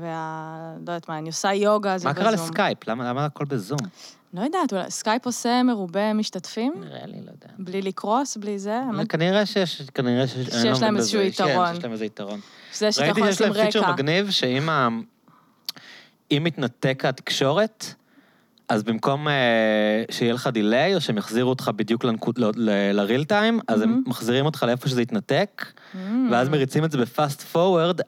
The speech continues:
Speaker 2: עד שתגיע לריל טיים.
Speaker 1: וואו.
Speaker 2: כי אתה פשוט שומע את הבן אדם מדבר נורא מהר, ואז אתה
Speaker 1: <laughs>
Speaker 2: מסתנכרן עם השיחה, שזה ממש
Speaker 1: מגניב.
Speaker 2: מגניב. כנראה שהם חשבו על כל מיני דברים, כאילו.
Speaker 1: כן.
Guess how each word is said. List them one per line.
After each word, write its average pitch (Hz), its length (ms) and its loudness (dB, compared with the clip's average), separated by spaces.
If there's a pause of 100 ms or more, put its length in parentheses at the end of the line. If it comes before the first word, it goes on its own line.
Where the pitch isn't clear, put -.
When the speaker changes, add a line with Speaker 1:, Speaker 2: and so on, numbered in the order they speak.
Speaker 2:
עד 131 300 0
שתגיע 120 360 2
לריל 113 240 2
טיים. 92 340 -2
Speaker 1:
וואו. 170 360 -2
Speaker 2:
כי 147 60 -2
אתה 135 120 0
פשוט 131 140 -4
שומע 135 200 0
את 135 60 0
הבן 123 120 2
אדם 120 200 2
מדבר 120 280 2
נורא 123 200 4
מהר, 123 400 4
ואז 113 200 4
אתה - 120 2
Speaker 1:
<laughs> - 40 2
Speaker 2:
מסתנכרן 117 400 0
עם 120 80 2
השיחה, 107 380 -2 (160)
שזה 98 340 -4
ממש 110 180 0
Speaker 1:
מגניב. 98 160 -4
Speaker 2:
מגניב. 98 180 -4
כנראה 120 240 -2
שהם 180 120 -2
חשבו 131 320 -4
על 127 60 2
כל 131 100 -6
מיני 123 140 -4
דברים, 104 380 -4
כאילו. 98 320 -14 (220)
Speaker 1:
כן. 180 240 -6